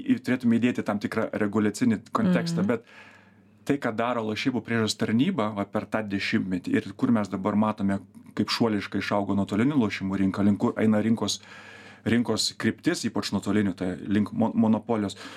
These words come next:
Speaker 1: mes matome, kad tarsi vartotojas turėtų būti apsaugotas, bet, e, reguliuotojas realiai šitoj situacijoj patyrė visišką fiasko. Mes, nu, tu-, tu-, turime, tu-
Speaker 2: Reguliuotojas, tai valstybė, taip?
Speaker 1: Valstybė, taip, ir, e, reiškias, aš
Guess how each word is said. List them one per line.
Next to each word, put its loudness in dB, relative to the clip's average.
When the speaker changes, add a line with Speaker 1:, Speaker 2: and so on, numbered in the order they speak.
Speaker 1:
mes -2
matome, 2
kad -4
tarsi -4
vartotojas -2
turėtų -4
būti -2
apsaugotas, -4
bet, -6
e, 0
reguliuotojas 0
realiai -4
šitoj -4
situacijoj -4
patyrė 0
visišką -4
fiasko. -6
Mes, 0
nu, 4
tu-, -4
tu-, 0
turime, 2
tu- -2
Speaker 2:
Reguliuotojas, 2
tai 2
valstybė, 0
taip? 4
Speaker 1:
Valstybė, 0
taip, 0
ir, 2
e, 4
reiškias, 0
aš -2